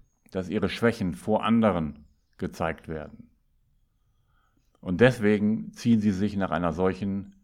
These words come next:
Aktion oder nach einer solchen Bestrafung zurück.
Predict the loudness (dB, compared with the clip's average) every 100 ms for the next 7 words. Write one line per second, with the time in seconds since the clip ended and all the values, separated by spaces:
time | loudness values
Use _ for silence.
0 | _ _ _ _ _ -2 -2 -4 -8 -2
1 | 0 0 -2 -2 -2 -4 -2 -2 0 0
2 | -2 -4 -4 -6 -6 -4 -4 -4 -10 -10
3 | -16 _ _ _ _ _ _ _ -14 -14
4 | -18 _